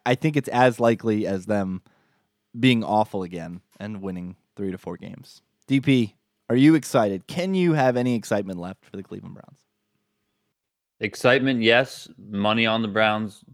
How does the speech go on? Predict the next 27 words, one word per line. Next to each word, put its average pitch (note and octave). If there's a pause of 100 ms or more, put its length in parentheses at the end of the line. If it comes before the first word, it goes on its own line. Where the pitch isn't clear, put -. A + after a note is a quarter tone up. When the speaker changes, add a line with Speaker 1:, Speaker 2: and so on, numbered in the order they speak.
Speaker 2:
no, G2
slash F#2
very F2+
little. E2+
Just - (120)
can't G2+
do F2
it E2
this -
year. E2+
I'm F#2
gonna, F#2+
uh, F#2
try G#2+
and A2
avoid G2+
it F2+
like -
the -
plague. E2+ (2000)
Speaker 1:
All D#3
right, D#3+ (140)
I D#3
guess G3
I'm E3+
up - (100)
next, B2